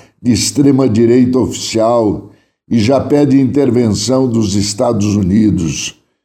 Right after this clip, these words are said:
Corina Machado não é babá de Whoopi Good-, Goldberg, nem a mocinha agorafóbica do cinema mexicano.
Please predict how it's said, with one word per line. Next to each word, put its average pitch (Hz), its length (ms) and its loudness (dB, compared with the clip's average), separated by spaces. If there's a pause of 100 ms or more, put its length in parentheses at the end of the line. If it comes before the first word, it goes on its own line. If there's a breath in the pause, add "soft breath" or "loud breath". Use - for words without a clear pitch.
(260)
Corina 143 380 2
Machado 135 800 0 (280 loud breath)
não 208 120 -2
é 156 80 0
babá 131 600 2
de 113 180 0
Whoopi 123 480 2
Good-, 113 640 0
Goldberg, 110 1000 -2 (580)
nem 151 600 0 (160)
a - 120 -4
mocinha 135 920 0 (280)
agorafóbica 117 1500 0 (240 loud breath)
do 117 140 -2
cinema 127 540 0
mexicano. 110 920 -2